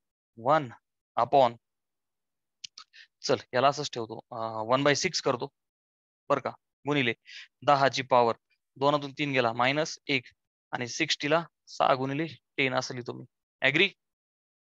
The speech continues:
So, which is equal to one by six ला मी असं लिहू का? झिरो पॉइंट ची काही गरज नाही. चल, वन बाय सिक्सच ठेवू आपण याला. पुढच्या पुढं पाहू काय जे असेल ते. वन बाय सिक्स into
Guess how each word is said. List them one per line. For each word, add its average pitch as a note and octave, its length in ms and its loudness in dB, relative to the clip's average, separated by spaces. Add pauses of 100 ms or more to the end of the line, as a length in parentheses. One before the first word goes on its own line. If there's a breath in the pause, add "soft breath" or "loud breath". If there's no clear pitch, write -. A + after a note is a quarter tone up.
(140)
So, C#3 100 -2
which D#3 220 0
is D#3 80 -2
equal D#3+ 300 0
to A#2 60 -8 (340)
one F3+ 120 0
by F3+ 200 2
six D#3 120 -12
ला F3 80 -4
मी E3+ 80 -2
असं E3+ 120 -4
लिहू E3+ 100 -4
का? C3+ 100 -2 (960)
झिरो C3 280 2 (220)
पॉइंट B2 320 0 (760)
ची - 80 -8
काही C#3 140 0
गरज C#3 220 4
नाही. C3+ 120 -4
चल, D3 120 -6
वन C3+ 180 2
बाय C#3+ 100 2
सिक्सच C#3 380 -8
ठेवू A2+ 160 -8
आपण A#2 140 -10
याला. A#2 120 -2
पुढच्या C#3+ 320 -4
पुढं C#3 140 -2
पाहू C3+ 180 0
काय B2+ 180 2
जे B2 60 0
असेल A#2+ 240 -2
ते. - 100 -20 (640)
वन C#3+ 180 2
बाय D#3+ 120 4
सिक्स - 420 -8 (260)
into C3+ 340 -2